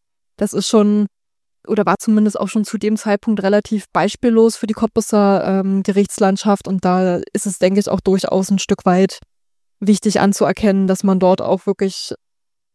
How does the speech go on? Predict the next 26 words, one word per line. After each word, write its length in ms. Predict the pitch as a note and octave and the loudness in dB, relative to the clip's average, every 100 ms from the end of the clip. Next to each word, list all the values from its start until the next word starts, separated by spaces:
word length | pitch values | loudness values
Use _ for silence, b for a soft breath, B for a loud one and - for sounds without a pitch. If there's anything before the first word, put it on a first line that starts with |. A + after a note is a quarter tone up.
| _ _ _ _ | _ _ _ _
das 240 | F3+ G3 F#3+ | -4 -2 0
mal 160 | F#3+ | -2
klar 300 | F#3 - G3 | -2 0 2
benennt, 500 | F#3+ F#3+ G3 G#3 - | 2 0 0 -2 -4
warum 360 | - G3 F#3+ G3+ | -6 -4 -2 -2
ist 180 | G3+ - | -4 -6
diese 180 | F#3+ F#3+ | -6 -6
Tat 260 | G3 G3 | -4 -4
passiert 440 | G#3+ - G#3+ G#3+ D3+ | -4 -4 0 0 -2
und 100 | F3+ | -6
dass 200 | F#3 G3+ | -6 -8
es 120 | - | -8
auch 280 | - F#3+ - | -4 -4 -4
einfach 260 | F#3+ G3+ | -6 -6
schlichtweg 600 | - - G3 - G3 - | -6 -6 -4 0 0 0
natürlich 440 | G#3 G3+ - G#3 G#3+ | 0 0 0 -2 -2
ein 180 | D3+ | -4
gesamtgesellschaftliches 960 | G3+ G3 G3 A3+ G#3+ G#3 A3 - G3+ - | -2 -2 0 0 2 2 -2 -6 -10 -6
Problem 400 | G#3 F3+ G#3 A#3+ | -4 -2 0 0
ist. 160 | A#3 | 0
Also 180 | - F#3+ | -2 -4
um 100 | F#3 | -4
Gottes 320 | F#3 G3+ G3 | -2 -2 -2
Willen, 180 | G#3+ A3 | 0 0
das 200 | G#3 | -2
ist 60 | - | -8